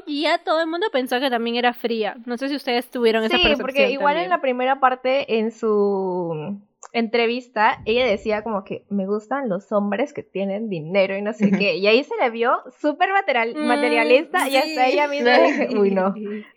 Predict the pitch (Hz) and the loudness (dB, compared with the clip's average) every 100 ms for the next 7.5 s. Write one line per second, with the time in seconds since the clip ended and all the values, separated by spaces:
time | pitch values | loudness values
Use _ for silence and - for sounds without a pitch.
0 | _ 220 240 269 262 269 269 262 277 262 | _ -2 0 2 0 0 0 0 -2 -2
1 | 214 208 170 196 185 190 175 196 - 254 | 0 2 0 0 -2 -2 0 -2 -2 0
2 | 202 175 175 196 180 214 208 208 196 190 | 0 0 -4 -6 -8 -8 -8 -8 -8 -6
3 | 185 202 - - 214 220 214 170 202 175 | -6 -8 -12 -12 -4 -2 -4 -6 -4 -4
4 | 175 160 - - - _ _ _ 285 269 | -4 -8 -10 -12 -20 _ _ _ -16 -8
5 | 370 453 453 139 156 180 196 - - - | -4 -2 0 -2 -2 -8 -8 -2 0 0
6 | 240 233 285 285 220 262 226 220 247 277 | 0 2 4 2 2 -4 -4 -4 -4 -4
7 | 175 202 - 226 - | 0 0 0 -2 -10